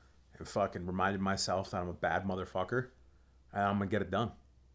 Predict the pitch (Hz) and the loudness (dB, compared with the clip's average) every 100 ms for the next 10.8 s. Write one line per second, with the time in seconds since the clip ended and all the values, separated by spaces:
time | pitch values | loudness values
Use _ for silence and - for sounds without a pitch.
0 | - - - - - - - - - - | -20 -20 -20 -20 -20 -20 -20 -20 -20 -20
1 | - - - - 135 101 98 92 - 110 | -20 -20 -20 0 0 2 -2 -4 -4 -2
2 | 92 95 104 87 85 - 92 87 - 82 | -2 2 2 2 -4 -6 -6 -6 -6 -10
3 | - 87 85 - - - - - - - | -4 -4 -4 -8 -20 -20 -20 -20 -20 -20
4 | - - - 98 - 95 - 98 87 92 | -20 -4 4 4 4 -6 -4 -2 -2 -2
5 | - 87 90 110 104 - 92 87 85 95 | -2 -2 -4 -6 -8 -6 -6 -4 -6 -2
6 | 90 90 90 90 98 92 82 110 - - | -2 -2 -4 -4 -4 -4 -4 -4 -18 -20
7 | - 107 101 90 107 139 - - - 117 | 0 8 8 8 4 2 -4 -20 2 4
8 | 104 - 107 135 - - - - - - | 6 2 2 0 -2 -20 -20 -20 -20 -20
9 | - - 123 107 117 104 110 110 98 98 | -20 0 0 2 0 2 2 4 2 2
10 | 110 107 107 98 107 98 107 139 | 0 2 0 0 -4 -6 -6 -6